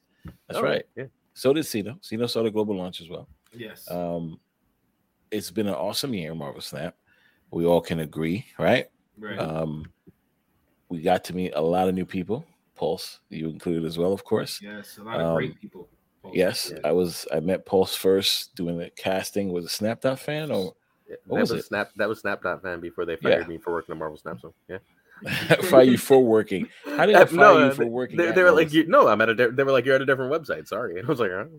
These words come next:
Speaker 2: You know, I can
Speaker 1: Wow.
Speaker 2: still know how to talk about Snap, right?
Speaker 3: Wow.
Speaker 1: Right. Yes.
Speaker 3: Okay.
Speaker 1: It's
Speaker 2: I'm
Speaker 1: very
Speaker 2: not
Speaker 1: odd.
Speaker 2: mad. I'm not.
Speaker 1: Okay,
Speaker 2: It's,
Speaker 1: yeah,
Speaker 2: it makes
Speaker 1: long as
Speaker 2: perfect sense. For some reason, those sites are not, like, buddy buddy. I'm like, "Hmm."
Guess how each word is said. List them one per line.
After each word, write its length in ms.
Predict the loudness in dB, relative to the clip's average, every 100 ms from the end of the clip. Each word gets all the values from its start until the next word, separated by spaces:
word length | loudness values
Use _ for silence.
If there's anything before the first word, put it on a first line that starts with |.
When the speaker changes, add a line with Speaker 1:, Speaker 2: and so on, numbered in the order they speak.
| _ _ _ _ _ _
Speaker 2:
You 120 | -4
know, 80 | 2
I 80 | 2
can 100 | 0
Speaker 1:
Wow. 60 | -4
Speaker 2:
still 200 | -2 0
know 120 | 4
how 80 | 2
to 80 | 2
talk 260 | -4 -2
about 240 | -2 -2 -4
Snap, 280 | -12 -12 -14
right? 160 | -16 -16
Speaker 3:
Wow. 920 | -16 -8 -4 0 0 0 -4 -8 -12 -14
Speaker 1:
Right. 100 | -12
Yes. 160 | -10
Speaker 3:
Okay. 140 | -10 -12
Speaker 1:
It's 280 | -16 -14 -4
Speaker 2:
I'm 100 | 0
Speaker 1:
very 20 |
Speaker 2:
not 120 | 0
Speaker 1:
odd. 200 | 0 -2 -6
Speaker 2:
mad. 80 | -20 -20 _ _
I'm 60 | -14
not. 160 | -10 -6
Speaker 1:
Okay, 180 | -4 -4
Speaker 2:
It's, 100 | 0
Speaker 1:
yeah, 60 | 2
Speaker 2:
it 140 | 2
makes 140 | 2
Speaker 1:
long 40 | 2
as 40 |
Speaker 2:
perfect 300 | 0 -2 -6
sense. 260 | -12 -14 -12 -8
For 100 | -4
some 200 | -2 -4 -4
reason, 280 | -10 -10
those 200 | -12 -12
sites 260 | -12 -14 -14
are 40 | -18
not, 200 | -18 -20
like, 120 | -20 _
buddy 160 | -20 -20
buddy. 200 | -20 -20 _
I'm 80 | -18
like, 180 | -18 -12
"Hmm." 180 | -12